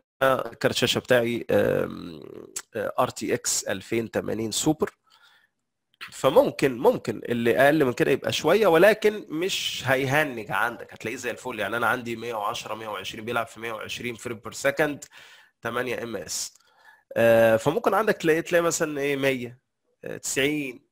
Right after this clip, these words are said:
م-، ما فيهوش اي حاجه، هو لان انت اقل من ستين تبدا تخاف.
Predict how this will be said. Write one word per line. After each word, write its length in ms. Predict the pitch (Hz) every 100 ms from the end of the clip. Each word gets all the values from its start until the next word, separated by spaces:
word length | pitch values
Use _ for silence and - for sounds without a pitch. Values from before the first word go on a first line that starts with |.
| 123
م-، 220 | 117 127
ما 60 |
فيهوش 280 | 120 160 151
اي 160 | 135 120
حاجه، 260 | 101 98
هو 100 | 107
لان 260 | 117 110 127
انت 140 | 143
اقل 360 | - 123 - 190
من 80 | 165
ستين 360 | - 135 202
تبدا 240 | 180 143 107
تخاف. 540 | 110 - - - -